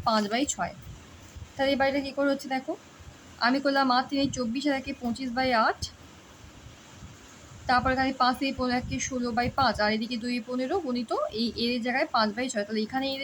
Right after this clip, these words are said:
জায়গায় গুণ বসেছি, এখানেও দেখো এর জায়গাতে গুণ বসিয়েছি। তো এখানে কাটাকুটি করলাম,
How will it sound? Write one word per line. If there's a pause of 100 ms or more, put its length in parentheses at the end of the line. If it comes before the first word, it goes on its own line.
জায়গায়
গুণ
বসেছি, (600)
এখানেও
দেখো (460)
এর (720)
জায়গাতে
গুণ
বসিয়েছি। (480)
তো
এখানে
কাটাকুটি
করলাম,